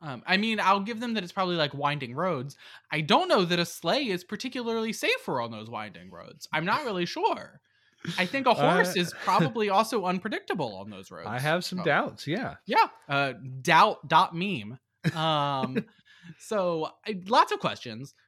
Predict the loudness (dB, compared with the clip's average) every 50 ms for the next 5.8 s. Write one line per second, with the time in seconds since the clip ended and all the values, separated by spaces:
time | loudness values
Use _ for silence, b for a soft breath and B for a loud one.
0 | _ _ -8 -2 4 6 6 6 6 2 -2 -4 -6 -4 0 2 4 4 4 4
1 | 2 0 -4 -6 -4 -2 -2 -2 -2 -2 -2 -4 -4 -6 -8 -10 -14 _ _ _
2 | _ -16 -16 -8 -6 -6 -6 -6 -8 -10 -12 -12 -12 -10 -10 -10 -10 -12 -14 -14
3 | -14 -16 -18 -14 -12 -10 -8 -8 -10 -12 _ _ b b b b b b b _
4 | _ 0 0 2 2 2 2 4 2 2 2 2 0 0 0 2 2 0 2 2
5 | 0 2 2 4 2 2 0 -2 -2 -2 -2 -2 -4 -10 -18